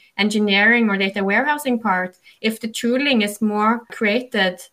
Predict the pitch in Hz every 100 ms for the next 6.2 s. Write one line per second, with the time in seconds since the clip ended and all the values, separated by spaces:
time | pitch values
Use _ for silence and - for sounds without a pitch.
0 | - - 208 208 220 - 214 - 214 196
1 | 214 196 180 196 - 226 240 294 320 -
2 | 214 214 220 247 214 208 190 196 208 214
3 | 208 208 196 - 190 233 330 - 220 208
4 | 190 196 196 190 190 - 190 185 - 254
5 | 311 381 - - 190 190 196 208 202 196
6 | 202 -